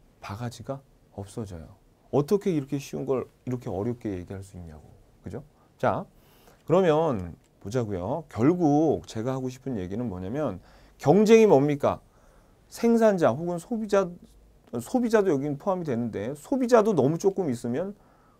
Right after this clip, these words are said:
소비자에게 그런 힘이 주어지면 안 돼요. 그러면 그것도 소비자 조-, 수요 독점이란 그런 개념이 나타날 수가 있습니다. 근데 아무튼 자, 경쟁은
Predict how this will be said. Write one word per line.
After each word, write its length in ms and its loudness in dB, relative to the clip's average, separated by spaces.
소비자에게 1600 -4
그런 160 -6
힘이 400 -4
주어지면 500 -6
안 180 -10
돼요. 300 -10
그러면 200 -4
그것도 280 -10
소비자 680 -4
조-, 160 -18
수요 420 0
독점이란 920 -4
그런 260 -6
개념이 380 -4
나타날 380 -10
수가 240 -10
있습니다. 420 -10
근데 600 4
아무튼 400 -2
자, 180 -4
경쟁은 760 0